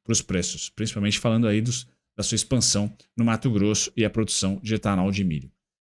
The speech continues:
Beleza, pessoal? Então tenho esses descontos pra cima, onze e trinta e sete preço teto pra esse final de ano,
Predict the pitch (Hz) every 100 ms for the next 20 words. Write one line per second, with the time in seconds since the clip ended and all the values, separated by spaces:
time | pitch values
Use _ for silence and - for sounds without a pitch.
0 | - 120 185 131 113 104 95 113 135 165
1 | 165 151 180 147 113 - - 170 - -
2 | 170 151 - 135 107 - 147 143 120 110
3 | 117 104 101 - 107 - - 143 170 -
4 | - 110 - 104 107 139 170 165